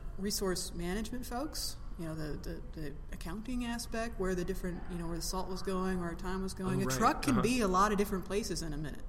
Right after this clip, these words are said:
Speaker 2: Yeah.
Speaker 1: You know, um, so we actually made the choice to go from one minute down to every ten seconds.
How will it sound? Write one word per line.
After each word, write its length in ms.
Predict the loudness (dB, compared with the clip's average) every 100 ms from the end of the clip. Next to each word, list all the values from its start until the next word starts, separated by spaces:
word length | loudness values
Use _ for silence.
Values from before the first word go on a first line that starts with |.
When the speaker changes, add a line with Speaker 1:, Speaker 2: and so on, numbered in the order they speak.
| -2
Speaker 2:
Yeah. 160 | 2 2 0 -6 -6 -6 -4
Speaker 1:
You 100 | -2
know, 320 | 0 0 -2
um, 580 | 0 2 2 0 -2 -4 -6 -8 -8 -8 -4
so 500 | 0 4 6 6 6
we 260 | 4 4 2
actually 640 | 0 -2 0 0 2 0 -2 -8 -8 -2
made 360 | 2 2 2
the 60 | -2
choice 480 | 0 0 0 0 -2
to 60 |
go 160 | -2 -2
from 300 | -2 -4 -4
one 240 | -2 0
minute 300 | 0 0 -2
down 240 | -4 -4 -4
to 60 | -4 -4
every 280 | -2 -2 -4 -6 -6 -6
ten 240 | -4 -2
seconds. 640 | -2 -2 -4 -4 -4 -4